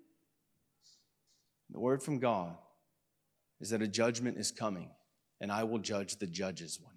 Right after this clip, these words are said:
day. And there, as soon as we hear it, we, we get the sense God's going to execute judgment there. I, I don't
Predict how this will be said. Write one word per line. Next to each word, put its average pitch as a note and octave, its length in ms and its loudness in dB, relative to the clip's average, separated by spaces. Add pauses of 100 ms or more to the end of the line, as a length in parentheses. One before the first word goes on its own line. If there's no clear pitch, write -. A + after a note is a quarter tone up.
day. F2 200 -20 (1700)
And - 100 -2
there, C3+ 140 6
as A2+ 100 6
soon C3+ 220 6
as A#2 100 2
we A2+ 120 4
hear C3+ 280 6
it, - 160 0
we, G#2 320 -2
we A2 80 -2
get A#2 140 4
the B2+ 60 2
sense C#3+ 340 4
God's A#2+ 320 4
going C3 160 2
to B2 60 2
execute C3+ 520 0 (140)
judgment B2+ 480 -2
there. C3 280 2
I, B2 220 2 (380)
I B2 100 2
don't A#2+ 240 2